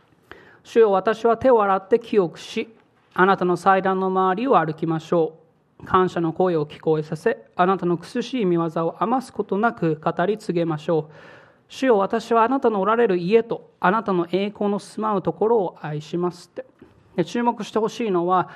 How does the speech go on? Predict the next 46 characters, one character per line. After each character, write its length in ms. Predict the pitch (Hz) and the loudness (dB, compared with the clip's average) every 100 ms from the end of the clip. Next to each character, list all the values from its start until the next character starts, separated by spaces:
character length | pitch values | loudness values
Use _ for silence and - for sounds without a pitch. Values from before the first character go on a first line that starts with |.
| - | -6
特 200 | 220 196 | -2 0
に 100 | 170 | 0
八 180 | 165 160 | 0 -2
節 240 | - 190 | -2 -4
の 100 | 214 | -4
と 140 | 165 151 | -4 -6
こ 80 | 147 | -6
ろ 100 | 147 | -8
で 80 | |
す。 140 | 143 - - - | -10 -16 -10 0
ダ 140 | 226 | 2
ビ 100 | 214 | 2
デ 80 | 180 | 2
は 140 | 170 | 0
こ 140 | 165 160 | -2 -4
こ 160 | 170 | -4
で、 260 | 175 220 151 - - _ | 0 -2 -2 -10 -20 _
「あ 140 | 220 226 | 2 2
な 140 | 262 | 0
た 160 | 226 202 | 0 0
の 180 | 180 - | -2 -2
お 120 | 190 | 0
ら 140 | 220 | 2
れ 120 | 233 | 2
る 160 | 190 180 - | 0 -4 -6
家 260 | 175 214 | 0 0
と、 300 | 208 180 170 _ | 0 -4 -6 _
あ 100 | 175 202 | -4 -2
な 160 | 240 | -2
た 120 | 233 | -2
の 160 | 190 180 - | -4 -4 -6
栄 220 | 208 220 | -6 -6
光 260 | 220 226 214 | -2 0 0
の 140 | 208 | -2
住 260 | 202 - 233 | -6 -4 0
ま 140 | 233 | 0
う 80 | 202 | 0
と 160 | 175 | -4
こ 160 | 170 202 | -2 0
ろ 120 | 202 | 2
を 220 | 165 - - | 0 -4 -4
愛 340 | 180 190 226 | -2 0 -2
し 240 | 214 - 233 | -8 -8 -6
ま 240 | 226 220 | -4 -6
す」 240 | - - - | -8 -8 -4
と、 260 | 175 - | -6 -6